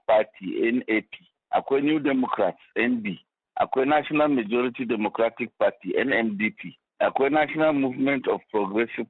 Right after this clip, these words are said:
Party, N M P P, akwai National Reformation Party, N R P, akwai National Solidarity Democratic Party, N S D P. Akwai Progressive Action Congress, P A C. Akwai People's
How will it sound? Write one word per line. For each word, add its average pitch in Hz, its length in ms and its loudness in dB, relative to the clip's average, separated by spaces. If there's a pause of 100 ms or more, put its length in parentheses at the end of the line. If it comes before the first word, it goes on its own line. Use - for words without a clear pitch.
Party, 110 400 0
N 127 140 0
M 113 260 -2
P 107 220 -6
P, 87 140 -16 (480)
akwai 135 320 0
National 151 420 2
Reformation 120 680 -2
Party, - 420 0
N 117 220 -2
R 107 160 2 (140)
P, 92 160 -12 (500)
akwai 127 320 0
National 147 580 2
Solidarity 127 1040 0
Democratic 104 720 -2
Party, 107 340 -2
N 120 200 0
S 101 160 -2 (100)
D 104 120 -2
P. - 240 -12 (440)
Akwai 160 340 -2
Progressive 127 560 -2 (100)
Action 127 440 0
Congress, 107 460 -2 (100)
P 120 120 -4
A 107 240 0 (120)
C. - 140 -14 (380)
Akwai 139 300 -2
People's 147 400 -4